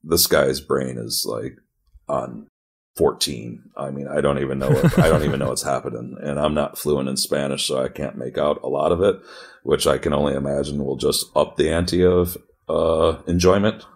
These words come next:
uh, once I decipher some of it with him and kinda go through his process of what he's saying and stuff. We're, we've, we've got to talk next week. But, um, he's a guy that's just constantly kinda tagged me over the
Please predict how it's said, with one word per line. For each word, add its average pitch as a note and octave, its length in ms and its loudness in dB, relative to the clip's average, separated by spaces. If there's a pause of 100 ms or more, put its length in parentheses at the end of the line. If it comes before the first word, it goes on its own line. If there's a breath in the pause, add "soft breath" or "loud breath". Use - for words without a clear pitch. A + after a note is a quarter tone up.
(120)
uh, C#2+ 360 0
once D2 300 -4
I D#2 80 0
decipher C#2+ 460 -2
some E2 200 0
of E2+ 120 0
it F2+ 100 0
with F2 160 -2
him F2 140 0
and D#2+ 180 -4
kinda D#2 200 -2
go D2 160 2
through D2 200 0
his D2 200 -2 (380 loud breath)
process D2+ 500 2
of D2+ 140 0
what D#2 100 0
he's D2 160 0
saying D#2 280 0
and E2+ 100 0
stuff. E2 320 0
We're, D2 180 -2
we've, C#2+ 280 -2
we've C#2+ 180 -2
got - 60 -4
to - 100 -4
talk C#2+ 260 -2
next C#2 220 -6
week. D2+ 280 -2 (460 loud breath)
But, D2+ 200 4
um, C2+ 480 0 (340)
he's G2+ 280 2
a G2 60 4
guy E2+ 200 4
that's E2 240 2
just - 600 0 (440)
constantly D#2+ 520 -2
kinda D#2 300 -2
tagged E2 460 2
me D2 180 -2
over D2 220 -2
the D2 260 0